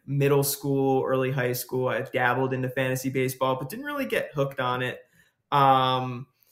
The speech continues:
I got back into fantasy baseball when I was doing my, uh, master's program. I joined a league, um, you know, super low stakes, just, like, a bunch of, a bu-, bunch of kids, uh, from my college.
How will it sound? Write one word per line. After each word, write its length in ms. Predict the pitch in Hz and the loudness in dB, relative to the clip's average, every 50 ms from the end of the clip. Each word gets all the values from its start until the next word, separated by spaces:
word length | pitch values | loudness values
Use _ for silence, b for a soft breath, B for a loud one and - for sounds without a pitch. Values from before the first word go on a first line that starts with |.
| b b b b _ _ - | b b b b _ _ 0
I 520 | 135 143 143 143 143 143 139 139 135 139 | 4 4 6 6 6 4 4 2 2 0
got 280 | - 165 170 196 196 - | 2 2 2 2 2 2
back 240 | 220 208 196 190 196 | 0 0 0 0 -2
into 220 | 185 185 185 151 | -4 -4 -2 -2
fantasy 460 | 139 - 151 143 143 143 143 143 - | -2 0 0 0 0 0 -2 -2 -4
baseball 680 | 131 131 135 131 131 135 131 - 127 127 123 123 120 123 | -2 0 0 0 0 -2 -2 -4 -2 -2 0 0 0 -2
when 120 | 120 117 | -2 -2
I 120 | 107 107 | -4 -4
was 160 | 117 123 127 127 | -4 -6 -8 -10
doing 540 | - - 135 127 127 127 127 127 127 123 | -8 -6 -4 -4 -2 -4 -4 -6 -6 -6
my, 440 | 127 123 123 120 120 120 120 120 113 - | -6 -6 -4 -4 -4 -4 -4 -6 -6 -4
uh, 260 | - - - - - | -4 -4 -4 -4 -4
master's 400 | - 117 120 135 - - 196 190 | -4 -4 -4 -2 -2 -2 -4 -2
program. 600 | - - 196 202 196 208 214 214 214 208 208 196 - - | 0 0 0 2 2 2 0 0 -2 -4 -6 -8 -4 0
I 360 | 139 139 135 135 135 131 131 | 4 6 6 6 6 4 2
joined 380 | 131 135 143 147 147 160 156 151 | 0 0 2 2 2 4 4 4
a 60 | 139 | 4
league, 680 | 131 131 127 131 135 135 135 135 139 139 139 143 _ B B B B B - - _ | 4 2 -2 -2 -2 -2 -2 -2 -2 -4 -6 -10 _ B B B B B -20 -10 _
um, 560 | - 127 127 127 123 127 131 139 135 - - - | 0 2 2 2 2 0 -2 -6 -8 -12 -8 -4
you 140 | 139 135 | -2 0
know, 120 | 131 131 - - - _ _ | 0 -2 -4 -6 -14 _ _
super 360 | - - 202 196 190 180 175 | -4 -2 -2 0 2 4 4
low 180 | 220 160 170 156 | 4 4 4 2
stakes, 480 | 147 - - 151 143 139 143 139 - - | 2 2 4 6 6 8 6 6 2 -2
just, 240 | - 139 135 - | -2 -2 0 2
like, 180 | 139 135 131 131 | 2 2 2 2
a 60 | 135 | 0
bunch 240 | 131 135 131 127 127 | 0 0 0 0 0
of, 200 | 127 127 123 - | 2 2 2 2
a 280 | - 107 131 127 123 123 - - _ _ _ _ _ _ | 2 2 2 0 0 -2 -8 -14 _ _ _ _ _ _
bu-, 180 | 139 139 - - | -6 -4 -2 -2
bunch 160 | 147 139 139 | -2 -2 -2
of 80 | 139 131 | -4 -2
kids, 340 | - 135 127 127 131 - - | 0 0 0 0 -4 -6 -4
uh, 300 | - 123 123 120 117 117 | 0 0 2 2 2 0
from 140 | - 127 123 | -2 -4 -6
my 100 | 117 120 | -6 -6
college. 760 | 123 - 131 127 127 123 123 120 110 - - - - - | -4 0 2 4 4 4 2 0 -2 -4 -6 -8 -14 -18